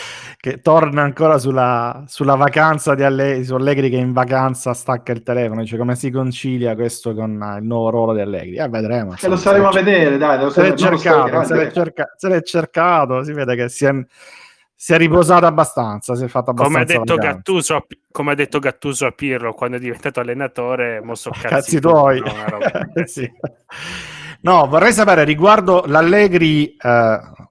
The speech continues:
Speaker 1: scusate, l-, l'Allegri di campo, questo ci scrive Tommaso, eh, cosa ne pensate della sua capacità di player development, dato che, da come dicono, si punterà su giovani, eh, e quindi giocatori da formare?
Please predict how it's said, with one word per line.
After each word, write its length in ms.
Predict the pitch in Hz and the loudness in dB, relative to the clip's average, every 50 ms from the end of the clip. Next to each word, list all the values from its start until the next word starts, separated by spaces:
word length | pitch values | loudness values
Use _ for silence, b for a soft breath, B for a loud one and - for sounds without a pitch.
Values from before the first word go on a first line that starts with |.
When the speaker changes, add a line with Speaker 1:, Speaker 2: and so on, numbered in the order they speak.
| _ _ _ _ | _ _ _ _
Speaker 1:
scusate, 580 | - - - 104 98 98 98 98 95 90 - 104 117 | -20 -16 -14 -12 -10 -10 -10 -10 -10 -8 -6 -6 -4
l-, 340 | 110 123 135 139 139 135 139 | 0 2 2 2 4 4 4
l'Allegri 420 | 135 139 143 160 185 180 165 156 | 6 6 6 6 4 4 4 2
di 120 | 147 151 156 | 2 0 0
campo, 640 | 139 156 143 131 120 110 107 104 - - 113 110 104 | 0 0 0 0 0 -2 -4 -6 -6 -6 -4 -4 -4
questo 260 | 120 131 - - 120 | -4 -6 -6 -6 -8
ci 160 | - - 123 | -6 -6 -8
scrive 400 | 117 - - 127 135 123 120 113 | -8 -8 -4 -4 -2 -2 -2 -2
Tommaso, 920 | - - 135 131 131 127 123 113 107 98 98 95 - - 101 98 95 92 - | 0 0 0 0 0 -2 -2 -2 -2 -4 -8 -10 -10 -8 -8 -8 -8 -10 -10
eh, 260 | - 117 110 104 98 | -10 -8 -8 -8 -4
cosa 240 | - 170 175 165 180 | 0 0 2 2 2
ne 120 | 170 160 139 | 2 2 2
pensate 440 | 143 139 135 - 151 139 127 123 | 0 -2 0 0 0 0 0 -2
della 180 | 113 117 117 110 | -2 -2 -4 -4
sua 280 | - - 131 131 123 117 | -2 2 2 2 2 2
capacità 420 | - 120 113 120 117 135 143 143 | 0 -4 -4 -4 -2 0 0 0
di 100 | 127 117 | 0 0
player 320 | 107 127 135 135 127 120 113 | 0 2 2 2 2 2 2
development, 640 | 113 127 131 135 123 113 98 - 113 117 117 113 117 | 2 2 4 4 4 2 0 -2 -2 -2 -2 0 0
dato 220 | 127 127 123 127 | 2 2 2 0
che, 300 | 113 - 120 113 110 - - | 0 0 0 0 0 -2 -6
da 240 | - 80 - - 120 | -14 -20 -12 -8 -4
come 160 | 117 131 135 135 | -2 0 0 2
dicono, 340 | 143 160 151 143 135 131 | 2 2 2 2 0 0
si 140 | 117 - 120 | -2 -4 -6
punterà 380 | 113 127 123 120 - 123 127 123 | -6 -6 -4 -2 0 0 0 0
su 180 | 120 - 127 123 | -2 -4 -8 -4
giovani, 720 | 113 131 135 135 139 131 127 123 120 120 117 117 113 110 b b b b b b b b b b b | 0 2 4 4 4 4 2 2 0 0 -2 -4 -6 -8 b b b b b b b b b b b
eh, 580 | _ 117 113 107 101 98 98 95 95 92 92 - - | _ -4 -4 -2 -2 -4 -4 -6 -6 -8 -10 -10 -10
e 100 | 104 - | -12 -6
quindi 300 | - 131 127 120 120 107 | -2 -2 0 0 -2 -4
giocatori 340 | 95 113 110 113 120 117 113 | -4 -4 -2 -2 0 0 0
da 100 | 110 107 | 0 0
formare? 720 | - 117 110 107 117 143 156 170 180 185 190 185 185 | -2 -2 -2 0 0 0 2 2 2 0 0 -2 -4